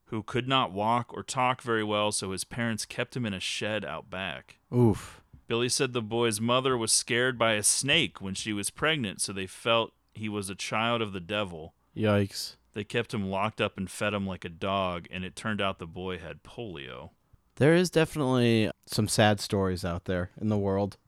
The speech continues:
Speaker 2: Good Lord.
Speaker 1: Yeah, and I think that Thornton was really tapping into some of that stuff, some of that very barefoot, muddy, rural
Speaker 2: Yeah.
Speaker 1: bullshit going on down there in the trees and <laughs> rivers and shit.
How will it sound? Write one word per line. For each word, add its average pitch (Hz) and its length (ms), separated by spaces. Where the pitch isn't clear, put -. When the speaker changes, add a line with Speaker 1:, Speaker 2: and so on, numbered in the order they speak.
Speaker 2:
Good 143 160
Lord. 101 500
Speaker 1:
Yeah, 156 240
and 95 100
I 104 60
think 107 280
that 98 260
Thornton 98 340
was 98 140
really 92 220
tapping 95 440
into 92 200
some 101 200
of 95 100
that 90 200
stuff, - 840
some 123 180
of 120 60
that 107 160
very 107 1300
barefoot, 107 880
muddy, 107 560
rural 104 720
Speaker 2:
Yeah. 101 280
Speaker 1:
bullshit 110 560
going 110 220
on 104 300
down 101 300
there 101 220
in 98 100
the 95 160
trees 107 640
and 98 200
<laughs> - 0
rivers 110 520
and - 140
shit. - 340